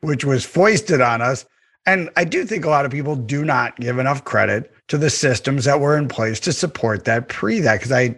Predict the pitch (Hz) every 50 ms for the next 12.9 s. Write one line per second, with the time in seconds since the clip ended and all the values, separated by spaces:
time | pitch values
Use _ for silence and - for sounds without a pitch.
0 | _ _ - 160 151 151 151 156 160 160 160 156 - 175 160 156 156 165 175 196
1 | - - _ _ _ _ _ _ _ _ _ _ - 139 127 123 131 127 - -
2 | 131 127 127 143 135 - - 135 131 139 143 131 110 131 123 120 - - 131 123
3 | 107 120 113 104 113 123 113 101 117 120 113 107 - 131 123 117 113 113 113 113
4 | 120 127 139 139 135 131 127 120 117 - - - - 107 - - 107 104 98 98
5 | - - 117 110 104 101 95 - - - - - 92 95 101 104 113 - - _
6 | _ _ _ _ _ - 123 110 113 117 110 110 127 127 120 113 101 120 117 117
7 | 113 110 120 113 117 - 110 107 107 104 110 110 107 104 101 104 - 123 117 110
8 | 104 104 - _ _ _ _ _ _ 143 123 117 139 135 135 127 127 120 110 -
9 | 120 107 117 110 104 107 110 110 - - 113 110 107 107 104 104 120 175 220 165
10 | 127 113 101 - - _ _ _ _ _ _ _ _ _ _ 185 185 - 175 175
11 | 170 165 143 120 180 - - 214 - 180 175 147 135 123 120 147 175 175 - 233
12 | 247 233 220 196 135 123 147 165 160 160 156 147 139 131 - 127 131 113